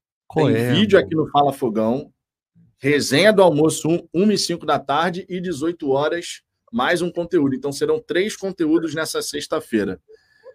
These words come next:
Speaker 2: Beleza? Ricardo, eu tento encerrar a live, daqui a pouco você começa
Speaker 1: Pô,
Speaker 2: a dar uma
Speaker 1: os cara não
Speaker 2: risada
Speaker 1: deixa, cara.
Speaker 2: aleatória.
Speaker 1: Virou, virou, como é que é o nome daquele negócio?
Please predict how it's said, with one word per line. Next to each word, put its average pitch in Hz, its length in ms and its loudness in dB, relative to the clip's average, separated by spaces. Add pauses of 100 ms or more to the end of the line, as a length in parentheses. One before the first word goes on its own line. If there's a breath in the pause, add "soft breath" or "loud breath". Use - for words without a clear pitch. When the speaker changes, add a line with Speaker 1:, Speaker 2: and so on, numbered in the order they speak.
(180)
Speaker 2:
Beleza? 151 600 6 (540)
Ricardo, 165 560 2
eu 160 160 4
tento 220 340 2
encerrar 165 480 0
a 156 40 0
live, 147 360 0
daqui 160 220 -4
a 160 60 -2
pouco 156 280 -6
você 156 240 -4
começa 156 360 4
Speaker 1:
Pô, - 40 -4
Speaker 2:
a - 60 -4
dar 143 80 0
uma 147 60 0
Speaker 1:
os 453 80 0
cara 466 120 2
não - 60 0
Speaker 2:
risada 320 200 2
Speaker 1:
deixa, - 320 4
cara. 185 200 4
Speaker 2:
aleatória. 165 120 4
Speaker 1:
Virou, 233 840 2
virou, 214 680 2
como 185 180 -6
é 202 60 -4
que 196 180 -4
é 190 320 0
o 135 80 -2
nome 156 200 -6
daquele 151 260 -6
negócio? 143 580 -6